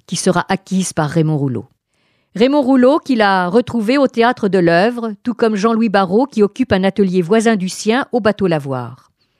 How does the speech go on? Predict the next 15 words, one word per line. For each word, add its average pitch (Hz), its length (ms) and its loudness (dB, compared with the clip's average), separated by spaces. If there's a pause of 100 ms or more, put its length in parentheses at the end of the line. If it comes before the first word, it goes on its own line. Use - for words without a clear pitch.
(340)
Barrault 240 300 2
présente 262 460 2
au 208 80 2
Théâtre 233 340 0
de 185 100 0
l'Atelier 196 440 2
son 180 160 -2
premier 226 320 -2
spectacle, 147 680 -4 (1120)
Autour 226 340 2
d'une 196 220 4
mer, 175 580 2
de 165 120 0
William 202 320 2
Faulkner. 151 640 -4